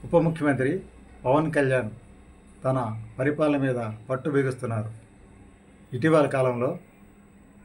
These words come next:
ప్రజా సమస్యల మీద స్పందిస్తున్నారు. జనసేన కేంద్ర కార్యాలయానికి వచ్చిన అర్జీదారులకి సమస్య పరిష్కారాన్ని చూపుతున్నారు.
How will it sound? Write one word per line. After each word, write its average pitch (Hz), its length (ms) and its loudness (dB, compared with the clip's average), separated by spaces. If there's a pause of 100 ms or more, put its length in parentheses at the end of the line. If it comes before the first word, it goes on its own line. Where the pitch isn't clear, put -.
(160)
ప్రజా 147 260 2
సమస్యల 143 420 -4
మీద 139 160 -2 (800)
స్పందిస్తున్నారు. 127 640 -2 (1120)
జనసేన 139 520 0 (400)
కేంద్ర 143 220 -2
కార్యాలయానికి 143 500 0
వచ్చిన 123 380 -6 (880)
అర్జీదారులకి 131 840 0 (280)
సమస్య 143 320 -6
పరిష్కారాన్ని 131 720 -4 (280)
చూపుతున్నారు. 123 500 -4